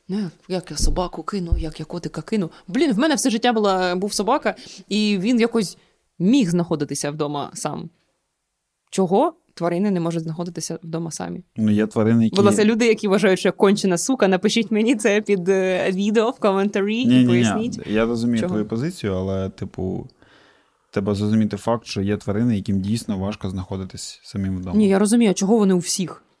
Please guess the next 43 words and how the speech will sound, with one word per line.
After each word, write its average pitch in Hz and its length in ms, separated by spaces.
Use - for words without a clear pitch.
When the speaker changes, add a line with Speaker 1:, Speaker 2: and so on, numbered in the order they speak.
Speaker 1:
Чого 185 140
всі 220 280
люди 202 200
Speaker 2:
Ні, - 60
Speaker 1:
з - 20
такими - 200
Speaker 2:
ну, - 80
Speaker 1:
тваринами? 120 300
Speaker 2:
не 135 60
в - 20
усіх, 208 340
ну, 160 100
просто 180 500
це 180 140
ж - 160
така, 151 480
якби, 113 920
психологічна 113 640
штука, 117 280
ти - 160
розумієш, 107 340
що - 80
ти 113 100
відповідальність, 107 680
хочеш, 101 320
що 110 120
там, 107 180
блін, 110 260
а 107 40
що - 140
там 117 160
котик 117 380
мій 113 280
покормлений, 107 560
не 98 120
покормлений? 101 580
Speaker 1:
Так 196 120
ти 247 120
ж 233 40
Speaker 2:
Ну. 202 40
Speaker 1:
залишиш 240 440
йому 240 180
їжу. 185 500